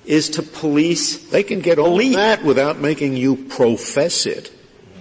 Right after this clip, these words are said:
Speaker 1: Well, we're
Speaker 2: Unless, unless you, you, you consider the, the, the only profession to be the assurance to the Uni-, to your partner, the United States government, that you,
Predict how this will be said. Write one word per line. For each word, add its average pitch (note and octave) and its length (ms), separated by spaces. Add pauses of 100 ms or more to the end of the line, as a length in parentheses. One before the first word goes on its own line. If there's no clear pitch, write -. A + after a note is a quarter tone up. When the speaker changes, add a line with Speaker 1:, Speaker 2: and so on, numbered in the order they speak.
(440)
Speaker 1:
Well, D#3 260
we're E3 80
Speaker 2:
Unless, C#3 340
unless D3 380
you, C3+ 120
you, B2+ 300
you B2+ 200
consider B2 440
the, A2 220
the, G2+ 240
the A2+ 160
only B2 240
profession C3 560
to G#2 60
be A2+ 120
the G2+ 160
assurance B2 680 (300)
to A#2+ 80
the A2+ 100
Uni-, A2 320
to A#2 100
your G2 200
partner, B2+ 600
the G2+ 140
United G#2 420
States - 320
government, A#2 540 (400)
that A2 240
you, A#2 280